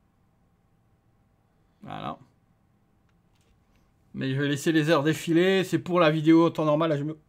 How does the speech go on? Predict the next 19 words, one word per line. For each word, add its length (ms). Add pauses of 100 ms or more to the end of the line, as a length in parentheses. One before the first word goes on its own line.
(120)
je 120
me 80
réveillerai, 420
je 80
continuerai 400
d'explorer 520
pour 180
pas 160 (280)
gâcher 340
du 140
temps. 300 (580)
Mais, 300
euh, 240 (1700)
ouais. 100 (600)
C'est 100
plus 220
agréable, 460
euh, 180
en, 240